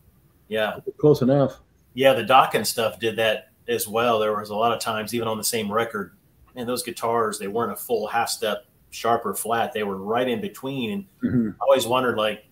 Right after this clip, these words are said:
Speaker 1: all right, was that because they had an issue with transferring the tape,
Speaker 2: Yeah.
Speaker 1: you know, to the master, or was that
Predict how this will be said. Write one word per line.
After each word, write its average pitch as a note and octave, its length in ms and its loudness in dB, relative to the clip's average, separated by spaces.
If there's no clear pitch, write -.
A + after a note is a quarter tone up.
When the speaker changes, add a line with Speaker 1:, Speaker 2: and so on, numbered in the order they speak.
Speaker 1:
all C3 100 2
right, G#2+ 300 2
was A2+ 180 -2
that C#3 300 6
because B2 280 -2
they A2 340 -2
had B2 140 -4
an A2+ 100 -2
issue A#2+ 380 0
with G#2+ 220 -4
transferring A#2 580 -2
the G#2 80 -8
tape, B2+ 420 -2
Speaker 2:
Yeah. A2 260 4
Speaker 1:
you - 0 -
know, G2 240 -4
to A#2 100 -6
the G#2 100 0
master, C#3 560 2
or A#2 260 4
was G#2+ 180 0
that A#2 420 0